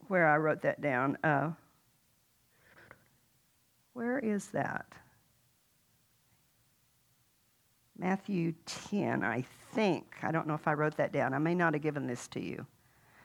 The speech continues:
But let me just see if I can find it. I thought I did, but oh my goodness.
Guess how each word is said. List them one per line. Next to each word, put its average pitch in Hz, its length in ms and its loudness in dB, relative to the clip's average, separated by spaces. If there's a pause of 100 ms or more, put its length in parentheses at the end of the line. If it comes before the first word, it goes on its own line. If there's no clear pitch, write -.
(120)
But 180 320 8 (120)
let 185 120 2
me 180 120 2
just 156 180 -6
see - 80 -4
if - 120 0
I - 60 2
can - 120 -8
find - 300 -4
it. - 100 -4 (2500)
I 170 60 -10
thought 151 280 -2
I 127 80 0
did, 139 360 -6
but - 140 -8 (160)
oh 147 80 -6
my 135 160 -4
goodness. - 500 -8